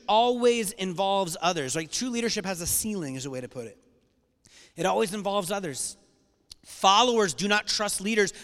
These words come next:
whose character they know to be flawed, and they won't continue to follow them. Leaders cannot rise above the limitations of their character. Anyone else know that to be true? Character will either limit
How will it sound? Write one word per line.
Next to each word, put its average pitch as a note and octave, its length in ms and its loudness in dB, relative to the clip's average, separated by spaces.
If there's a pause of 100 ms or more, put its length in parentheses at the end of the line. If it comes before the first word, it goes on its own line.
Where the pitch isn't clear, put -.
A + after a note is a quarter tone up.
whose G3+ 160 -4
character G#3 420 -2
they F3+ 140 -2
know E3 240 -4
to E3+ 80 -6
be D#3 100 -6
flawed, D#3 480 -4
and C#3+ 320 -12
they D3+ 140 -6
won't E3+ 180 -8
continue E3+ 380 -12
to D#3 40 -12
follow D3+ 300 -12
them. A#2 220 -20 (580)
Leaders A#3 440 2
cannot G#3+ 520 0
rise F3 320 2
above E3 240 -6
the E3 60 -8
limitations D3 680 -6
of C#3+ 140 -12
their B2+ 140 -6
character. A#2+ 600 -8 (2500)
Anyone C#3 180 -4
else C3 220 -8
know C3+ 180 -4
that A#2+ 220 -8
to - 80 -12
be A2+ 80 -16
true? A#2 340 -14 (3000)
Character F3+ 380 4
will F3 200 -2
either D#3 260 0
limit C#3+ 760 -6